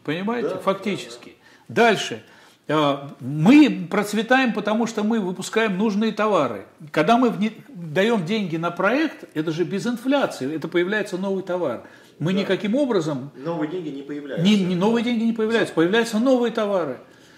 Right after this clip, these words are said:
Speaker 2: И
Speaker 1: Мы,
Speaker 2: деньги
Speaker 1: мы
Speaker 2: остаются
Speaker 1: решаем
Speaker 2: товарами.
Speaker 1: вопросы импортозамещения. Как вы сегодня у-, решите эти вопросы?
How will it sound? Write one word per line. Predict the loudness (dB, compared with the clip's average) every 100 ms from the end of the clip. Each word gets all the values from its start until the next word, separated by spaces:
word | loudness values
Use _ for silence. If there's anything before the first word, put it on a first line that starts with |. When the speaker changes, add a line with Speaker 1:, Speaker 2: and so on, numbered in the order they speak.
| -20 -2
Speaker 2:
И | 6
Speaker 1:
Мы, | 8
Speaker 2:
деньги | 8
Speaker 1:
мы | 6
Speaker 2:
остаются | 6 8
Speaker 1:
решаем | 6 6 6
Speaker 2:
товарами. | 6
Speaker 1:
вопросы | 6 4 4 2 2
импортозамещения. | 4 2 4 4 4 2 0 -2 -2 0 -2 -4
Как | -2 0 2
вы | 2 2
сегодня | 0 0 0 0
у-, |
решите | 0 -2 -2 -2 -2 -4
эти | -2
вопросы? | -4 -4 -8 -10